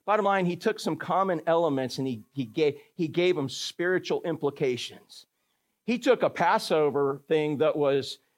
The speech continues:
man, for hundreds of years, that was awesome, that God said, "Boom, this is how you do it," and he changed it. What, that would be audacious for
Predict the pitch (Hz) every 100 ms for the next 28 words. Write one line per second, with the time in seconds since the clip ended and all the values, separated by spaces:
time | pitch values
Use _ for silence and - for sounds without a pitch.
0 | _ 143 202 175 123 - 123 151 196 220
1 | 185 131 151 113 117 185 233 185 117 -
2 | 156 147 135 - 160 185 208 202 151 139
3 | 123 165 170 147 - 175 143 117 196 143
4 | 180 190 175 180 170 147 131 185 180 135
5 | - _ - 147 143 196 165 - - 180
6 | 240 233 190 - 92 90 _ _ _ _
7 | _ _ _ _ 196 226 - 170 220 330
8 | 151 208 196 180 165 - 269 277 196 180
9 | - 180